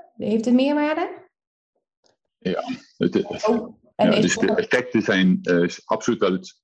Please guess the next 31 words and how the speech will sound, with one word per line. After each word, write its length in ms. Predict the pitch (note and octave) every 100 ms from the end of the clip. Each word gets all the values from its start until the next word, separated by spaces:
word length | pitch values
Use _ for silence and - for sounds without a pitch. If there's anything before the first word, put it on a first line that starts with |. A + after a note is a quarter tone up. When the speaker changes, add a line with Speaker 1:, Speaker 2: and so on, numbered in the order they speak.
| _
Speaker 2:
het, 140 | - -
het 220 | - F2+
sterkste 480 | - G#2+ G2+ - E2+
bij, 360 | E2+ E2 D#2+
eh, 80 | D2+
denk 140 | E2 D#2+
ik, 100 | _
bij 180 | E2+ D#2
de, 280 | D#2 D#2+ -
bij 160 | D#2+
de, 260 | C#2+ D#2 -
eh, 720 | - D#2 D#2 - - _ -
P 40 | E2+
D 20 |
L 140 | E2+
één 280 | E2 D#2+ - _ _ _
positieve 520 | F#2 G#2 - E3 -
patiënten. 480 | - - E3+ - D3+ _ _
Eh, 380 | D#2+ D#2+ D#2+ D2+ -
dat, 160 | D#2+ _
dat 260 | E2+ E2+
is 140 | F2 -
absoluut 380 | - - G2+ -
zo. 260 | A#2+ D#3+ - _ _ _ _ _ _ _
Ehm, 560 | E2 D#2+ D#2+ E2 E2 D#2+ - - _
eh, 240 | _ D#2 D2+
maar, 540 | C#2 D#2+ D2+ E2 - -
eh, 460 | - D#2 D#2 D#2 E2 -
in 160 | E2 E2
die, 340 | E2 E2 E2 _ _ _ _ _ _
eh, 300 | D#2 D#2+ D2+